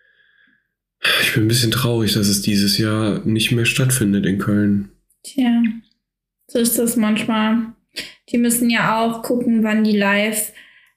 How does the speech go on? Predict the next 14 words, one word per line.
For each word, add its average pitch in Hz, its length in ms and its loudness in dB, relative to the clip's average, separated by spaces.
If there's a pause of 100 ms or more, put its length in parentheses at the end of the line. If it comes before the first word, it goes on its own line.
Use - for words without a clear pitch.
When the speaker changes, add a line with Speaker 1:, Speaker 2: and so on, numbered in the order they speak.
Speaker 2:
äh, 214 360 0
Kapazitäten 214 1040 -2
hat. 202 220 0
Und 208 200 0
jetzt - 480 -2 (380)
um 233 300 0
Karneval 220 680 0
rum, 226 420 0 (380)
also 226 200 0
jetzt 208 300 0
zum 240 100 0
Beispiel 208 960 0
dieses 214 480 0
Wochenende 220 800 0